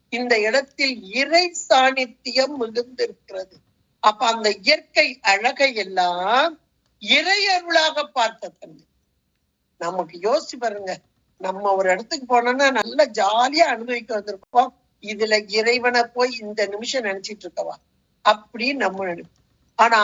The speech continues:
அவர்கள் அதை முழுக்க இறையாகவே பார், இறை நிலையிலே நின்றவர்கள்.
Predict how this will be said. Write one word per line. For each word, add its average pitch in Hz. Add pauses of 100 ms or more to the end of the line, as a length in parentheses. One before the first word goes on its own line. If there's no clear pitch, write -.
அவர்கள் 262 (240)
அதை 233
முழுக்க 302
இறையாகவே 262
பார், - (800)
இறை 262
நிலையிலே 247
நின்றவர்கள். 185